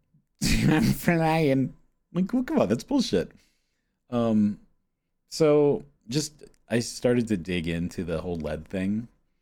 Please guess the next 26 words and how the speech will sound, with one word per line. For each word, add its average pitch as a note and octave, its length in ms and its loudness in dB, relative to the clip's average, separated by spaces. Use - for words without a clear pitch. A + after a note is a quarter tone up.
And A#2 440 0
the G#2 60 -12
story's F#3+ 320 0
kinda - 180 -2
crazy F2+ 720 -4
of F#2 160 -8
why F#2 260 -2
lead F2+ 360 -2
is F2 240 -8
in F#2 180 0
gasoline, C#3+ 880 -4
and G#2 160 -2
I G2 60 2
guess G2+ 240 -2
I A2 60 -2
wanted G2 280 -2
to F#2+ 60 -16
talk E2 300 -8
about A2+ 240 -6
that. C3 280 -6
I F#2+ 120 -4
know G2 200 0
there's F#2 200 -4
probably F#2+ 300 0
podcasts F2+ 580 -6
that D#2+ 220 -8